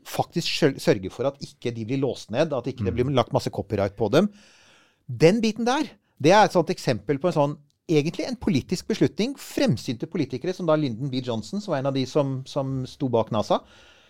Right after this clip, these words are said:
Speaker 1: så sa, vet du, dette skal være amerik-, amerikanernes felles eiendom, og så ble det globalisert. Så det,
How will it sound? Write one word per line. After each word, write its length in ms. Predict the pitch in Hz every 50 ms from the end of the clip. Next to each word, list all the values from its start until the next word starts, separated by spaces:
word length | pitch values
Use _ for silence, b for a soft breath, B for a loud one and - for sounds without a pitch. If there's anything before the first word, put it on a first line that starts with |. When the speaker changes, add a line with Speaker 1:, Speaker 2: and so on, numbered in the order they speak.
| b b
Speaker 1:
så 100 | - 233
sa, 140 | - 220 214 - 190
vet 140 | 202 202
du, 100 | - 262 254 - - -
dette 240 | 185 - - -
skal 160 | - - 202 180
være 400 | 180 147 117 127 139 151 147 - - -
amerik-, 280 | 156 143 147 165 156 - _ - 175 165 151 - - -
amerikanernes 640 | 165 156 175 180 - 151 123 110 113 120 143 147 - -
felles 260 | - 127 127 156 156
eiendom, 460 | - 160 135 113 110 131 190 254 285 226 _ _ _ _ _ _ _ -
og 80 | 170
så 140 | - 196 165
ble 100 | 139 127
det 120 | 110 117 113
globalisert. 560 | 120 117 110 104 107 123 120 - 113 107 -
Så 160 | - 160 160 156
det, 140 | 143 156